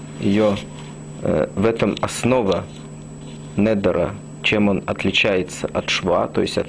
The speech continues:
клятвы, что, э, в этом недере человек запрещает на себя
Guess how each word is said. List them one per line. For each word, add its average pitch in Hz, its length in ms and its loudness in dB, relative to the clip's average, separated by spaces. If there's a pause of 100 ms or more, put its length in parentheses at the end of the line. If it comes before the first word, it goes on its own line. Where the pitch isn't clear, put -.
клятвы, 92 560 0 (420)
что, 101 460 0 (720)
э, - 240 0 (180)
в 107 100 0
этом 120 400 2 (1040)
недере 127 440 2
человек 117 760 4
запрещает 107 840 2 (480)
на 104 240 4
себя 110 600 2